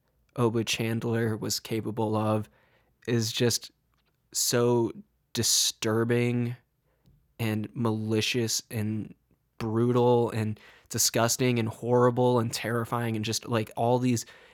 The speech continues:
any just negative word you can think of, I think could have been applied to that guy while he was alive. And if you want,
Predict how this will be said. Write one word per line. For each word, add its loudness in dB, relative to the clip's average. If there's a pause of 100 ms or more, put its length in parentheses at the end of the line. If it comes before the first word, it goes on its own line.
(120)
any 4
just -2
negative 0
word -2
you -2
can -6
think -4
of, -2 (380)
I 0
think -2
could -2
have -2
been 0
applied -4 (360)
to -2
that -4
guy -6 (520)
while 4
he 0
was 0
alive. -6 (1700)
And 4 (640)
if 0
you 4
want, 2